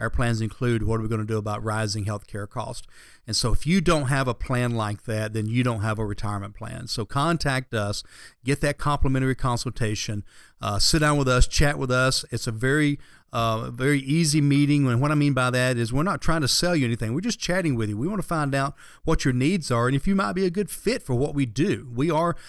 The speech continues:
fiduciary, um, uh, advisors, so we are required to do what's best for you, for the client.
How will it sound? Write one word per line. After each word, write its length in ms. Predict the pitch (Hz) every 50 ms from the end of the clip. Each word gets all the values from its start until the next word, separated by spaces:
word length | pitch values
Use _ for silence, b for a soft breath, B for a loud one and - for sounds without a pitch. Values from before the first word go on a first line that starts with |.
| B B B
fiduciary, 840 | - 135 120 143 180 - - 180 165 151 151 147 139 135 135 139 151
um, 560 | - 131 120 120 117 117 113 120 - - - - - - 139
uh, 140 | 120 120 127
advisors, 640 | 131 123 107 131 131 175 202 160 - 123 117 120 -
so 200 | - 123 117 113
we 180 | 113 127 156
are 80 | 175 165
required 380 | 156 139 - - 151 151 151
to 40 | 127
do 160 | 123 131 139
what's 220 | 131 131 120 - -
best 360 | 110 104 127 135 147 - -
for 140 | - - 120
you, 400 | 110 113 120 127 135 139 139 131
for 140 | - 135 113
the 100 | - -
client. 460 | - - 123 123 139 143 139 139